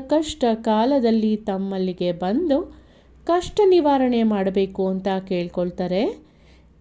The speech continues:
ಇದನ್ನ ಕೇಳಿ ನಾನು ಸಹ ಅತೃಪ್ತಿಯಿಂದ ನಿಮ್ಮ ಪಾದಗಳನ್ನ ಆಶ್ರಯಿಸಿರ್ತೀನಿ, ನನ್ನನ್ನ ನಿರಾಶೆಗೊಳಿಸಬೇಡಿ" ಅಂತ ಬೇಡ್ಕೊಂಡ್ರು.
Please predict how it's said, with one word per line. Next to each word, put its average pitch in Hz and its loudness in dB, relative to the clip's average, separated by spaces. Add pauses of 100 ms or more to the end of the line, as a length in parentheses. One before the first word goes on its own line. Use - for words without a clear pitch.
ಇದನ್ನ 277 2 (220)
ಕೇಳಿ 320 2
ನಾನು 277 2
ಸಹ 269 0 (260)
ಅತೃಪ್ತಿಯಿಂದ 277 0 (160)
ನಿಮ್ಮ 233 0
ಪಾದಗಳನ್ನ 240 2 (140)
ಆಶ್ರಯಿಸಿರ್ತೀನಿ, 196 -2 (520)
ನನ್ನನ್ನ 320 4 (120)
ನಿರಾಶೆಗೊಳಿಸಬೇಡಿ" 214 2
ಅಂತ 202 -2 (240)
ಬೇಡ್ಕೊಂಡ್ರು. 180 -2